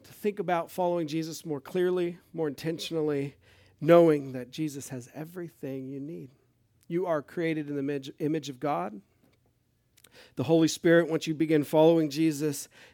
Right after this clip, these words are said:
comes to live in you, and God abides in you. You have a community of people around you who are supporting you. You have everything you need. What does God want us to do? Last point, uh, disciples make disciples.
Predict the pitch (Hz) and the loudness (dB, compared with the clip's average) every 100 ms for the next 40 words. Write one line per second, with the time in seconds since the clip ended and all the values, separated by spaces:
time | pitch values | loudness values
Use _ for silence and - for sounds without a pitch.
0 | - 175 170 160 - 160 147 151 160 180 | -4 2 2 0 -2 0 2 4 4 4
1 | 190 165 160 165 175 185 143 131 165 165 | 2 0 -2 0 2 2 0 0 0 0
2 | 151 131 139 151 165 165 143 135 156 165 | -2 -2 0 2 2 0 -4 -10 -4 -2
3 | 165 170 180 202 _ _ - - 170 147 | 0 -2 -4 -12 _ _ -18 0 0 0
4 | - 165 175 175 180 175 - 180 175 165 | 0 4 6 6 2 0 -4 -2 -2 -4
5 | 151 156 151 160 160 170 165 139 - - | -4 -2 0 -2 -4 -4 -4 -4 -8 -10
6 | 175 165 160 156 151 151 147 - _ _ | -4 -2 -2 0 0 -2 -4 -12 _ _
7 | _ _ _ _ _ - 127 127 139 139 | _ _ _ _ _ -14 -12 -8 -8 -8
8 | 123 127 113 107 95 _ _ _ _ - | -10 -10 -10 -12 -20 _ _ _ _ -14
9 | 117 107 92 87 _ _ _ _ _ _ | -10 -10 -12 -16 _ _ _ _ _ _
10 | _ 156 208 208 196 202 196 185 180 170 | _ 2 4 8 8 8 4 2 2 4
11 | 196 196 _ _ _ _ 175 180 - - | 4 0 _ _ _ _ 0 0 -2 -2
12 | 202 202 - _ _ _ _ _ _ _ | -2 -2 -6 _ _ _ _ _ _ _
13 | _ _ 151 139 135 131 - 180 165 160 | _ _ -6 -6 -6 -8 0 2 2 -2
14 | 143 143 - 120 110 104 95 95 - | -4 -4 -6 -12 -12 -14 -16 -16 -20